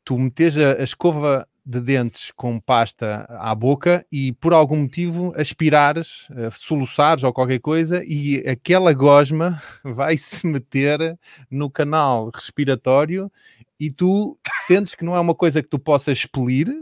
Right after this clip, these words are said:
porque é uma gosma que ficou ali. Pá, eu recordo-me que a Eliane estava no banho e eu disparo para dentro da banheira, ainda vestido, com a boca virada ao, ao, ao chuveiro para entrar água, para tentar atingir aquele,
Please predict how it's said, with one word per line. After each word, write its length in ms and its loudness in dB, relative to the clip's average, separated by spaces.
porque 280 -4
é 60 6
uma 160 4
gosma 500 6
que 80 -8
ficou 340 0
ali. 320 -2
Pá, 140 4
eu 100 4
recordo-me 420 2
que 80 -6
a 40 2
Eliane 280 -2
estava 280 0
no 120 -2
banho 200 0
e 60 0
eu 420 -2
disparo 480 2
para 100 2
dentro 220 0
da 80 -4
banheira, 400 0
ainda 240 -2
vestido, 640 -4
com 200 -2
a 160 2
boca 480 2
virada 680 4
ao, 140 0
ao, 760 2
ao 60 4
chuveiro 520 2
para 200 4
entrar 440 4
água, 280 6
para 140 -2
tentar 380 2
atingir 540 -2
aquele, 340 -4